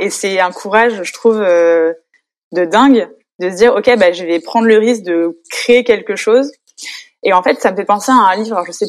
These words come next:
plus lequel c'est, parce que quand j'ai, je me suis reconvertie, j'ai pris tous les bouquins, euh, euh, La Révolution des cols blancs, euh, euh, je, j'en ai plein, genre la, la, la,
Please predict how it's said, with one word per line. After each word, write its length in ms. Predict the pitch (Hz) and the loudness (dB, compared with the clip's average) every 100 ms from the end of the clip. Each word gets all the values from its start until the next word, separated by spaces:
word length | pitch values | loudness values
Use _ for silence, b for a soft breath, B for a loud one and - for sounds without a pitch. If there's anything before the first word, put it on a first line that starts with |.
| - | -6
plus 180 | - 262 | -4 0
lequel 280 | 247 220 | 0 0
c'est, 360 | 214 - 226 - - | -2 -2 -2 -6 -16
parce 120 | - | -4
que 60 | 208 | -2
quand 180 | 220 | -2
j'ai, 360 | 208 196 185 180 | -4 -4 -4 -4
je 60 | 185 | -8
me 60 | |
suis 100 | 185 | -14
reconvertie, 480 | 190 214 202 - 247 | -8 -4 -4 0 -2
j'ai 100 | 180 | -2
pris 220 | 180 - 214 | -10 -14 -10
tous 180 | - | -4
les 100 | 220 | -2
bouquins, 840 | 214 208 - 214 208 208 214 208 202 | -2 -6 -8 -8 -6 -4 -4 -4 -4
euh, 240 | 175 165 170 B B B 180 | -4 -6 -10 B B B 0
euh, 100 | 170 | 0
La 100 | 180 | -2
Révolution 400 | 185 190 190 202 | -8 -10 -10 -8
des 120 | 190 | -6
cols 280 | 185 185 165 | -4 -6 -6
blancs, 920 | 185 185 185 185 190 190 185 185 170 | -6 -4 -6 -6 -6 -8 -6 -6 -4
euh, 540 | 160 160 160 160 160 B B B B - | -2 -2 -4 -6 -8 B B B B -2
euh, 880 | 175 165 160 160 160 160 160 156 - - - - _ - - - _ - | 0 2 2 2 2 2 2 0 -2 -4 -10 -18 _ -20 -16 -16 _ -8
je, 320 | 202 180 165 175 | -6 -4 -6 -4
j'en 160 | 180 | -4
ai 80 | 175 | -4
plein, 260 | - 190 185 | 0 0 2
genre 160 | 170 | 2
la, 260 | 160 160 156 | 4 4 4
la, 580 | 160 160 160 170 160 160 | 4 2 0 2 4 4
la, 140 | 160 | 0